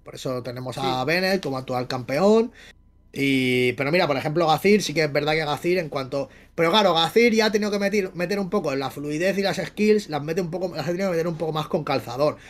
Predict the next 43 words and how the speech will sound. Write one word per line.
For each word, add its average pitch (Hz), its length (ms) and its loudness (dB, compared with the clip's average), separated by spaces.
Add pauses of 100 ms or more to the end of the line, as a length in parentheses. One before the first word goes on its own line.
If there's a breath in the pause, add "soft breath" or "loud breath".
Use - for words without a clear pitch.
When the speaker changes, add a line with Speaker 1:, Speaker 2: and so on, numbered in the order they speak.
(140 loud breath)
Speaker 1:
que 143 60 -2
le 147 60 4
han 170 80 0
quedado 180 200 4
espectaculares. 143 840 0 (300 soft breath)
Pero 139 120 0
al 139 60 -2
final, 170 460 0 (880)
yo 185 120 0
creo 208 160 4
que 170 60 4
el 156 60 4
formato 156 580 -2
ha 165 80 2
obligado 175 520 2
a 139 120 -4
que 147 140 -4
él 170 80 0
evolucione 175 800 0 (260)
hacia 156 280 -2
un 160 120 -2
punto 180 560 -2 (300 soft breath)
en 139 100 -4
el 143 140 -6
que 160 80 -2
es 156 80 0
el 160 100 2
punto 165 280 -4
en 127 60 -4
el 127 100 -6
que 123 80 -8
está - 200 -4
ahora, 180 440 2 (240 loud breath)
que 151 120 -2
creo 185 160 4
que 190 60 2
eso 190 100 2
ha - 40 2
sido 208 160 4
gracias 190 220 2
al 156 120 0
formato 127 420 -6
también. 120 400 -10